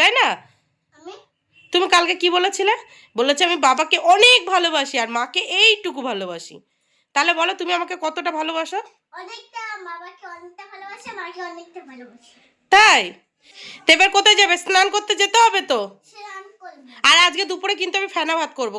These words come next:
Speaker 1: খাবে তো?
Speaker 2: হ্যাঁ, খাবো। ফেনা ভাত আর ফিশ ভাজা।
Speaker 1: আচ্ছা,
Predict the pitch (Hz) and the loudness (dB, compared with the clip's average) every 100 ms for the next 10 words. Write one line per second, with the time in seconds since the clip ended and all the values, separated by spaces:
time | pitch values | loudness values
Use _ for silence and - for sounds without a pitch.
0 | - 339 403 240 - _ _ _ _ _ | -6 -6 -4 -8 -10 _ _ _ _ _
1 | 349 349 359 359 370 381 381 370 370 _ | -20 -20 -20 -18 -16 -12 -10 -10 -12 _
2 | _ _ _ - 339 370 415 440 440 - | _ _ _ -12 -10 -10 -10 -10 -10 -12
3 | 294 294 302 370 359 302 285 262 247 - | -12 -12 -10 -10 -10 -14 -16 -16 -20 -20
4 | - - - 196 202 202 202 | -20 -8 0 2 2 0 -4